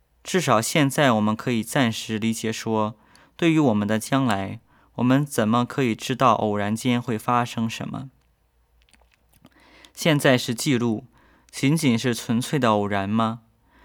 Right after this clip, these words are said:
这是神说人说系列，这只是纯粹的偶然的第九部分。你能相信詹姆士国王钦定版的通用圣经里上帝的道吗？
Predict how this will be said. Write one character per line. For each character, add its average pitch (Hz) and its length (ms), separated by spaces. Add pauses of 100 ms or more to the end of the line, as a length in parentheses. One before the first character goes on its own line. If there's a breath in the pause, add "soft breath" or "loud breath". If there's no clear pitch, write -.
(220 soft breath)
这 160 160
是 117 280
神 113 280
说 147 240
人 110 220
说 123 180
系 120 240
列， 107 300 (580 soft breath)
这 170 140
只 127 160
是 120 240
纯 113 260
粹 139 200
的 123 100
偶 104 180
然 101 280
的 110 180
第 131 180
九 110 300
部 104 100
分。 - 380 (880 soft breath)
你 135 100
能 131 200
相 160 260
信 123 300
詹 156 200
姆 117 100
士 113 400
国 117 260
王 107 240
钦 147 300
定 127 220
版 101 200
的 98 200
通 139 300
用 117 180
圣 120 240
经 127 220
里 101 140
上 120 320
帝 117 140
的 107 100
道 117 260
吗？ 98 300